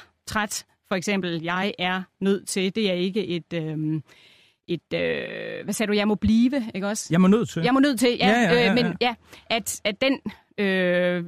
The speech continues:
Speaker 1: vi, vi kan normalt ikke sætte, øh, vi, vi skal have et, et, et verbum bagefter, ikke?
Speaker 2: Okay.
Speaker 1: Øh, i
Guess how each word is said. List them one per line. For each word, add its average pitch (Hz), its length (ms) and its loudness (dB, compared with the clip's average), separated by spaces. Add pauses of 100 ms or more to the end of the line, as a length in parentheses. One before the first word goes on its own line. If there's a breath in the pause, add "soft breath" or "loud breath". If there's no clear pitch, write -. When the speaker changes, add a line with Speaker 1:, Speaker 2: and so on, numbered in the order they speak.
(120)
Speaker 1:
vi, 247 120 6
vi 233 100 4
kan 233 200 2
normalt 226 480 2
ikke 220 320 0
sætte, 170 580 -2 (400)
øh, 165 260 -4
vi, 214 100 2
vi 214 100 2
skal 220 120 -4
have 208 80 2
et, - 120 -8
et, - 340 -6 (260)
et 196 120 -6
verbum 170 340 -2 (100)
bagefter, 160 420 -4
ikke? 196 180 0
Speaker 2:
Okay. 175 300 -2
Speaker 1:
Øh, 170 100 -4
i 180 240 -2